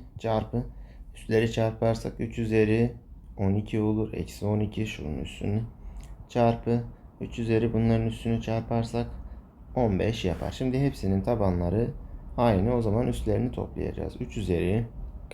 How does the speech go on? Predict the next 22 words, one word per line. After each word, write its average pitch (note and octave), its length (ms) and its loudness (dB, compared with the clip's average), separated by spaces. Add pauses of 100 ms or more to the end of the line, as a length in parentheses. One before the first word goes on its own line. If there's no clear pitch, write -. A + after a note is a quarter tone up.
(680)
iki A#2 220 4
artı F#2 500 2 (1200)
eksi F#2+ 280 -4
on G#2+ 160 4
iki G#2+ 380 -2 (960)
artı A2 480 2
on F#2 200 2
beş. E2 340 -4 (640)
Bunları A2 380 2
düzenlediğimizde A2 1000 4
üç G#2 260 -2
üzeri F2+ 280 0 (920)
on A#2+ 220 6
beş, F2+ 460 0
eksi - 380 0
on A#2 200 4
beş, - 560 -4
e, G2 80 -2
eksi G#2 560 -2 (160)
iki, - 320 -8
on G#2 180 0
iki, - 380 -6